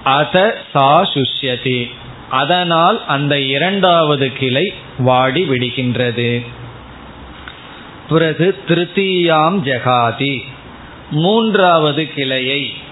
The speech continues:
மூன்றாவது கிளையில் இருக்கின்ற அபிமானத்தை விட்டுவிட்டால், அத சா சுஷ்யதி, ஆகவே அது வறண்டு விடுகிறது.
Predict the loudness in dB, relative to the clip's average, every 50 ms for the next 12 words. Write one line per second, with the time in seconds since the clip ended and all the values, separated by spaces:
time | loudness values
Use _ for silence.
0 | -18 -18 -18 -18 -18 -18 -18 -18 -18 -16 -16 -16 -16 -8 -4 -2 0 0 0 0
1 | 0 0 2 2 2 2 2 0 0 -2 -2 -2 -2 -2 0 0 0 -2 0 0
2 | 0 0 0 0 -2 -4 -4 -2 -2 0 0 0 0 -2 -2 0 0 0 0 0
3 | -2 -4 -4 -2 -2 -2 -2 -4 -4 -4 -2 -2 -2 -2 -2 -2 0 2 4 4
4 | 4 2 0 -2 -4 -8 -14 -18 -18 -18 -18 -18 -18 -10 -4 -2 0 0 0 0
5 | 0 0 0 -2 -2 0 0 2 4 2 2 0 -2 -4 -4 -4 -4 -6 -4 -4
6 | -4 -2 -2 -2 -2 -2 -2 -4 -6 -8 -12 -18 -18 -20 _ _ _ _ _ _
7 | -20 -20 -20 -10 -4 0 2 2 2 2 2 0 0 2 0 2 2 0 0 0
8 | -2 -2 0 0 0 0 0 0 -2 -2 -2 -2 -2 -2 -4 -4 -4 -2 -2 -2
9 | -2 -2 -2 -4 -4